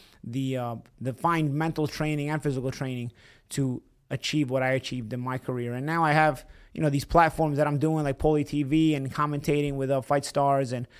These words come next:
and Pro Box and, uh, even B Y B Bare Knuckle. And, and in the past, I've done stuff with Showtime. You know, I,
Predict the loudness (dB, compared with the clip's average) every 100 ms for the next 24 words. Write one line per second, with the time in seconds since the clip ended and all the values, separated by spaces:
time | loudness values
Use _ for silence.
0 | -20 -14 -6 4 4 6 6 4 2 -2
1 | -6 -4 -4 -4 -4 -4 -4 -2 0 0
2 | 0 -2 -2 -2 -4 -2 0 0 0 -4
3 | -6 -6 -4 -2 -2 -4 -6 -4 -4 -6
4 | -6 0 2 2 2 -2 -4 -8 -20 -20
5 | -14 -6 -2 0 -2 -4